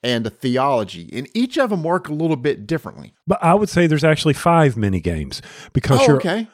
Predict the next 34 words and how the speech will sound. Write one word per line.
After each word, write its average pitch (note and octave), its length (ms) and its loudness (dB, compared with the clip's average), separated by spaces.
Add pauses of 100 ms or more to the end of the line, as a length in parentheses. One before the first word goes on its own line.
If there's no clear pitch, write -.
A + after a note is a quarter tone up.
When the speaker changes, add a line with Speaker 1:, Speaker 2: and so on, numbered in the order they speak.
(140)
Speaker 2:
'cause D3 180 0
your D#3 120 2
own D#3+ 180 2
player F#3 400 2
board G#2+ 320 0
is A#2+ 160 -2
a B2+ 60 2
mini C3+ 240 2
game C3+ 300 0
in C3 120 2
itself, C#3 580 2 (800)
um, A#2 580 0
as C3 240 2
you're B2 160 4
advancing A#2+ 840 0
your A2+ 140 0
students. - 720 -2 (280)
That C3+ 380 4 (180)
also D#3+ 500 2
because A#2+ 420 -2
Speaker 1:
Mm. A2+ 100 -4
Speaker 2:
you B2 160 0
need B2+ 320 2
to - 80 -6
be A2+ 240 2
able A2+ 220 2
to G#2 480 0 (240)
advance A#2 500 0
your A2+ 80 -2
students A#2+ 560 0
and A#2 180 -6
graduate A#2 600 0
them. E2+ 200 -6 (280)
So E3+ 360 0